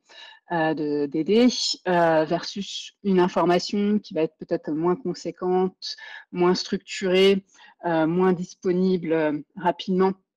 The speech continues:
euh, mais qui, euh, qui va pouvoir se collecter peut-être souvent plus proche des, des bénéficiaires. On a le questionnement un peu sur, euh, comment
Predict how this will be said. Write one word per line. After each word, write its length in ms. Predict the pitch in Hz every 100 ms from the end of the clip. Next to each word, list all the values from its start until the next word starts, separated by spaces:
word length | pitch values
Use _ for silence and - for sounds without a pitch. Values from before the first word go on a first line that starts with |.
| -
euh, 400 | 175 160 151 151
mais 260 | 156 170 175
qui, 500 | - - 180 165 156
euh, 200 | 143 147 156 -
qui 140 | -
va 120 | 165
pouvoir 340 | 160 - 180 170
se 120 | -
collecter 440 | - 156 - 180
peut-être 360 | 170 160 156 156
souvent 320 | - - 165 143
plus 160 | _ 180
proche 360 | - 175 170 165
des, 260 | 151 147
des 120 | 151 147
bénéficiaires. 720 | 143 147 - - 214 254 - _ - - - - - - - _ 202
On 140 | 208
a 80 | 214
le 140 | 208
questionnement 500 | 196 208 - 214 220
un 80 | 208
peu 420 | 196 226 220 214
sur, 300 | 202 - 170
euh, 80 | 160 - _
comment 580 | - 226 220 220 233 214